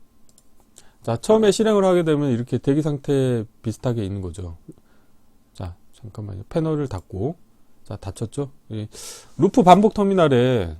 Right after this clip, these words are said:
자, 인디케이터를 하나 만들어 놓겠습니다. 자, 생성의 인디케이터하고 이 부분을 보시게 되면은 이쪽 값이 계속 증가가 될 겁니다.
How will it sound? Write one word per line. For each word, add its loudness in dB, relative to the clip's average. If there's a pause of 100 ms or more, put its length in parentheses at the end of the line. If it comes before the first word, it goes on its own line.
자, -12 (1080)
인디케이터를 0
하나 -2
만들어 -4
놓겠습니다. -10
자, -12 (600)
생성의 -6
인디케이터하고 -8 (840)
이 -6
부분을 -2
보시게 -4
되면은 -6 (1000)
이쪽 -8
값이 -6
계속 -2 (220)
증가가 -2
될 -6
겁니다. -8